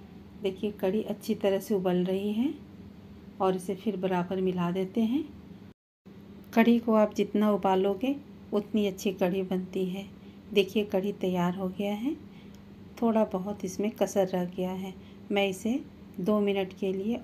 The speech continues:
और ढक दूँगी। देखिए, बड़ी भी तैयार है। अब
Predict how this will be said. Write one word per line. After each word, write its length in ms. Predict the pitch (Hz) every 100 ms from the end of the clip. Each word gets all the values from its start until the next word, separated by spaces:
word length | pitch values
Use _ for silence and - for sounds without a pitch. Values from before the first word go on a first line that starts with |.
| -
और 80 | 185
ढक 160 | 190
दूँगी। 400 | 180 180 190 214
देखिए, 340 | 240 175 175 196
बड़ी 280 | 180 180 185
भी 120 | 190
तैयार 440 | 196 185 185 185
है। 60 | 190 _ _ _ - - -
अब 140 | 240